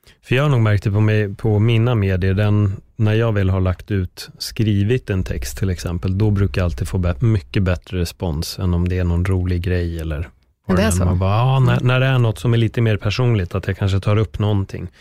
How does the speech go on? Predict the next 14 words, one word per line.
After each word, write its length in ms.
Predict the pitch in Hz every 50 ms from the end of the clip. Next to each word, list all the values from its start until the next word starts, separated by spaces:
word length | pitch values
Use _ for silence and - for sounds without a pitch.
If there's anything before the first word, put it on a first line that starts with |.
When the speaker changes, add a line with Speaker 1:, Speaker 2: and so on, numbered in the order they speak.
| - -
Speaker 2:
Ja. 200 | - 147 160 170 160 - - -
Speaker 1:
Eller 220 | 123 120 117 117
om 160 | 117 117 117 117
jag 360 | 113 113 107 107 107 101 104
gör 440 | 107 110 107 104 104 104 101 101 101
lite, 440 | 104 104 101 98 - _ - 104
em, 380 | 98 98 98 98 95 98 95 92 - - _ -
filosofisk 680 | - 107 107 98 - 113 107 104 101 - 107 95 - -
sarkasm 680 | - - 101 95 - - 107 104 92 - - - 107 101
utav 360 | 98 - - 101 95 98 92
hur 200 | 95 101 98 92
sociala 420 | - - 98 - - 107 101 101
medier 320 | 101 101 101 95 101 98 92
funkar, 500 | - - 107 98 98 - - 110 92